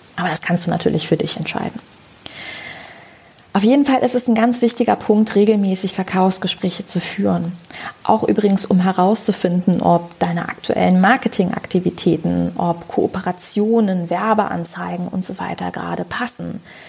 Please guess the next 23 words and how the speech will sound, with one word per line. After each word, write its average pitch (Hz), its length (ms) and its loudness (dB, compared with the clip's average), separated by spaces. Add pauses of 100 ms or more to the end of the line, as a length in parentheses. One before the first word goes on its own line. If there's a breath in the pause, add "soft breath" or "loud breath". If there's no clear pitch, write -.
(220 loud breath)
Denn 196 440 0 (600 soft breath)
du 196 180 -4
wirst 254 240 0
herausfinden, 214 840 0
wenn 190 140 2
du 196 60 2
mit 190 200 -2
einem 180 140 0
Menschen 208 460 2
wirklich 214 260 0
persönlich 190 720 4
in 180 140 0
so 180 100 0
einem 175 220 0
Zoom-Webinarraum 185 1300 4
oder 175 160 0
bei 185 140 2
Teams 208 480 4
oder 185 220 0
wo 185 120 2
auch 185 140 2
immer 190 260 2
sprichst, - 540 0